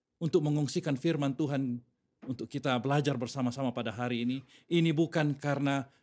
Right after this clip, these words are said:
kemampuan saya, kebolehan saya, tetapi karena ini semua karena anugerah daripada Tuhan. Sebab itu, Pak, pada hari ini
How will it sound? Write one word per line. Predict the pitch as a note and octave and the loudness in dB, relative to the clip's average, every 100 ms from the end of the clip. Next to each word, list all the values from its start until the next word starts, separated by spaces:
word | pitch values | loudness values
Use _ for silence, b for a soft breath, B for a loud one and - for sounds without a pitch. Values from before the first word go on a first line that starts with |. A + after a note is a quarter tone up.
| _ - | _ 0
kemampuan | D#3 C#3 C#3 G#3 G3 F3 | 2 2 2 4 4 4
saya, | - C#3 B2+ A#2+ | 0 0 0 0
kebolehan | D3+ C#3+ D3 E3 D3 D3+ | -2 2 4 4 0 -4
saya, | C#3+ B2 A2+ A#2+ | -2 -4 -4 -6
tetapi | C#3+ C#3 C3+ C#3+ | -6 -4 -4 -4
karena | - C#3+ C3 C3+ | -4 -4 -2 -2
ini | E3 E3+ | 0 0
semua | - D3+ C#3 | -2 -2 -2
karena | B2 C3+ B2+ A#2 | -2 -4 -4 -2
anugerah | B2+ B2+ A2+ B2 A2 | 0 0 -2 -4 -4
daripada | A2 A2 G#2 A2+ | -6 -6 -8 -8
Tuhan. | - A2+ A2 G#2 b b b b - | -8 -8 -8 -12 b b b b 0
Sebab | F3 E3 | 4 4
itu, | F3 F3 | 6 6
Pak, | D#3+ D#3 - _ _ | 6 4 -6 _ _
pada | - D3 | -2 0
hari | C#3 F3+ F#3 C#3+ | 2 4 4 2
ini | A2+ | -2